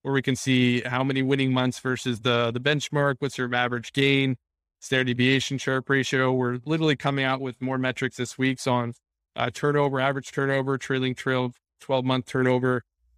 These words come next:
um, correlation, uh, max drawdown, just more analytics just in general to help the advisor understand the risk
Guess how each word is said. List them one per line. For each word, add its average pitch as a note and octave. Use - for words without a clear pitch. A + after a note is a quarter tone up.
um, A#2
correlation, C3
uh, B2
max C3
drawdown, B2+
just D3+
more D#3+
analytics C3
just C3+
in B2
general B2
to A#2
help A#2+
the B2
advisor A#2+
understand A#2
the A2+
risk C#3+